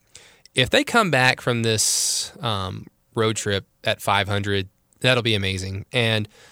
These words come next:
uh, Royce Young, uh, Brett Dawson, and I, we were kinda having this conversation before the press conference about how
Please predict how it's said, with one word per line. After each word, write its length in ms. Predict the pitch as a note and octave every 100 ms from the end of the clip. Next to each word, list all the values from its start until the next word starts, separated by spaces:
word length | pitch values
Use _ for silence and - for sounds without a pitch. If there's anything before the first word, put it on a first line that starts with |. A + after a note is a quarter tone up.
| - _ -
uh, 100 | G#2
Royce 340 | A#2 D3+ C#3+
Young, 380 | C3 B2+ B2 A2+ - B2
uh, 180 | G#2+
Brett 240 | G2+ A2+ G2
Dawson, 340 | A2 G#2+ -
and 80 | G2+
I, 80 | G2
we 120 | G2+
were 60 | G2
kinda 180 | G#2+ G2+
having 180 | G2+ G2+
this 140 | -
conversation 560 | G2+ G2+ G2+ G2 - G2
before 280 | - G#2 G2
the 60 |
press 260 | - A#2 -
conference 520 | G2 F#2+ G2+ G2 -
about 360 | - G2+ F#2+ -
how 400 | G2+ F#2+ F#2